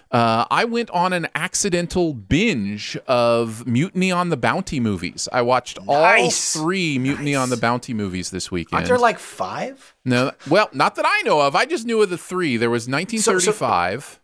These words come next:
Speaker 2: Right, with the one with Charles Langford and, and, um,
Speaker 1: Lawton.
Speaker 2: uh,
Speaker 1: I think it was,
Speaker 2: Lawton,
Speaker 1: yeah,
Speaker 2: yeah.
Speaker 1: Lawton and Gable.
Speaker 2: Uh, and, and, and, uh, and Gable.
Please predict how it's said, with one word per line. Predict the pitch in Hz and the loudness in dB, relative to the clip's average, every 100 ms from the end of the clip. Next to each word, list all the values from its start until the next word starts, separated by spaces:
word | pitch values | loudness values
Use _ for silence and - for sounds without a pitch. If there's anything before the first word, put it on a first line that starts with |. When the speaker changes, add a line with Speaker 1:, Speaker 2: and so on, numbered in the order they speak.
| _ | _
Speaker 2:
Right, | 143 147 | 2 4
with | 151 | 4
the | |
one | 160 | 4
with | 143 | 4
Charles | - 170 175 170 | 4 6 6 2
Langford | 151 147 - 151 143 | -2 -2 -2 0 2
and, | 139 131 | 2 0
and, | 127 120 120 | -4 -4 -2
um, | 117 117 113 110 | -2 -2 -4 2
Speaker 1:
Lawton. | 131 143 110 | 2 2 0
Speaker 2:
uh, | 107 104 98 - _ _ | -4 -6 -12 -20 _ _
Speaker 1:
I | 113 | -4
think | 165 | -4
it | 156 | -4
was, | 131 113 | -4 -8
Speaker 2:
Lawton, | 120 123 107 143 | 0 4 4 2
Speaker 1:
yeah, | 147 127 | 0 4
Speaker 2:
yeah. | |
Speaker 1:
Lawton | 151 139 | 4 2
and | 135 | 0
Gable. | 120 104 104 | 2 2 2
Speaker 2:
Uh, | |
and, | 123 135 | -2 -4
and, | 135 127 | -6 -6
and, | 131 127 | -4 -2
uh, | 120 117 117 | 0 -2 -4
and | 113 107 | -8 -6
Gable. | 117 95 101 | -6 -6 -10